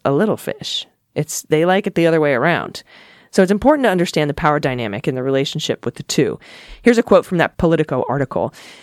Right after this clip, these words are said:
"The Gaetz-Greenberg relationship wasn't one of equals, according to mutual friends who say the tax collector looked up to the congressman. As a f-, a former state legislator, Gaetz was a regular fixture on Fox who had the president's ear.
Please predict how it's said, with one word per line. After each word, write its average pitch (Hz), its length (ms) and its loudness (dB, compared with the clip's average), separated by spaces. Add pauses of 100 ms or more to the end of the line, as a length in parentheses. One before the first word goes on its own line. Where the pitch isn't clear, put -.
(220)
"The 190 100 4
Gaetz-Greenberg 233 580 2
relationship 156 560 0
wasn't 190 380 0
one 156 160 2
of 165 160 -6
equals, 135 400 0
according 143 300 -2
to 143 60 -4
mutual 135 300 -2
friends 135 340 -2
who 180 60 0
say 165 160 0
the 151 80 -4
tax - 340 -4
collector 160 380 0
looked 156 320 0
up 233 160 2
to - 80 -2
the 160 80 0
congressman. - 640 -6
As 196 240 2
a 208 40 -8
f-, - 180 -20
a 156 80 0
former 170 260 0
state 143 240 0
legislator, 123 500 -4
Gaetz 170 360 -2
was 170 140 0
a 165 40 0
regular 196 300 2
fixture 160 340 0
on 185 120 2
Fox 135 340 -2
who 175 100 0
had 160 140 2
the 156 80 -2
president's 156 500 -2
ear. 196 300 0